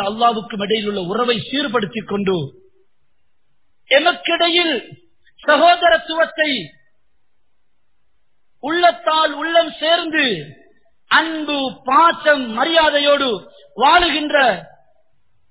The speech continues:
ஒற்றுமையான ஒரு முன்மாதிரியான சமூகமாக நாங்கள் வாழ வேண்டும். அன்பான அல்லாஹ்வுடைய நல்லடியார்களே, சுப்ஹானல்லாஹ், இஸ்லாத்தினுடைய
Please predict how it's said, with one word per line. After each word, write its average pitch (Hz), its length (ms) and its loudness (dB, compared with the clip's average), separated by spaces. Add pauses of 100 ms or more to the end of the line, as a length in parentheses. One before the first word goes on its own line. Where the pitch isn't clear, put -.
(1120)
ஒற்றுமையான 269 720 0 (600)
ஒரு 196 160 -4
முன்மாதிரியான 240 720 0 (120)
சமூகமாக 202 640 -2
நாங்கள் 175 340 -6
வாழ 170 200 -4
வேண்டும். 135 300 -8 (760)
அன்பான 254 340 4
அல்லாஹ்வுடைய 214 440 0
நல்லடியார்களே, 196 640 -2 (1600)
சுப்ஹானல்லாஹ், 233 920 2 (720)
இஸ்லாத்தினுடைய 226 800 -2